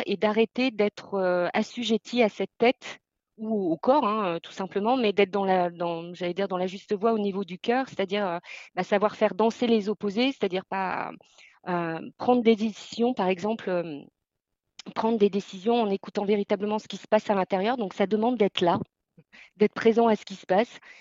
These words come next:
et pas, heu, et pas être constamment avec l'esprit, soit dans le passé, soit dans le futur, à faire des méga projets, ce qui, ce qui est très bien. Mais il y a un moment où ces projets-là, de toute façon, ils se concrétisent dans la matière à un instant présent.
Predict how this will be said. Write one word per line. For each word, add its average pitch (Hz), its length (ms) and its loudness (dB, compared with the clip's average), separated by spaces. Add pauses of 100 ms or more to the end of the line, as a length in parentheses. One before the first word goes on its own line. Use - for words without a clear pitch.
(220)
et 202 100 -4
pas, 214 760 4
heu, - 60 -8
et 220 120 -2
pas 247 220 4
être - 120 -2
constamment 233 600 2
avec 202 280 -2
l'esprit, 247 480 -4
soit 220 240 -2
dans 202 100 0
le 196 60 -4
passé, 208 380 -2
soit - 220 -2
dans 202 120 0
le 190 60 -6
futur, 196 540 -8 (460)
à 175 140 -4
faire 190 220 0
des 190 100 4
méga 202 280 4
projets, 196 360 -2
ce - 100 -10
qui, 170 220 -16
ce - 120 -20
qui 180 120 -8
est - 80 -8
très 185 160 -2
bien. 262 200 0 (120)
Mais 175 100 -4
il 170 60 -6
y 175 60 -6
a 165 60 -6
un 180 40 -6
moment 196 300 -2
où 208 100 -4
ces - 160 -6
projets-là, 202 360 0
de 208 120 -4
toute - 200 -14
façon, 202 260 -6
ils 202 60 -6
se - 80 -20
concrétisent 202 560 -6
dans 202 100 2
la 190 120 0
matière 185 380 -4
à 175 40 -4
un 190 180 0
instant 196 300 -4
présent. 185 400 -6